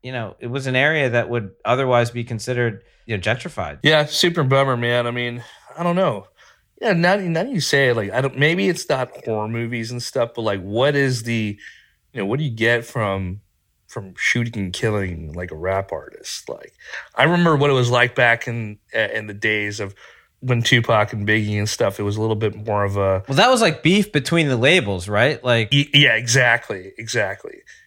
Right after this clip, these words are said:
Speaker 2: This is just like, dude, an individual you had an argument with? Yeah, not cool.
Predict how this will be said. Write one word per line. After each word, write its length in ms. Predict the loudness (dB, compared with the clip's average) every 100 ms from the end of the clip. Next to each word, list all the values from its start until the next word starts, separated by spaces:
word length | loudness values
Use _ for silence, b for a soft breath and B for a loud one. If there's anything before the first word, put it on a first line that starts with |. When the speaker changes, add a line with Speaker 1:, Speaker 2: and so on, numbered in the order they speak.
| B
Speaker 2:
This 200 | -4 -2
is 80 | -2
just 180 | -2 0
like, 180 | 0 2
dude, 160 | 0
an 180 | 0 -2
individual 720 | 0 0 2 2 4 4 2
you 120 | 2 0
had 100 | 0
an 100 | -2
argument 420 | 0 -2 -2 0
with? 320 | 0 -2 -6 _ _ -6
Yeah, 280 | -6 -6 -14 _
not 260 | -4 -4 -2
cool. 300 | -4 -6 -8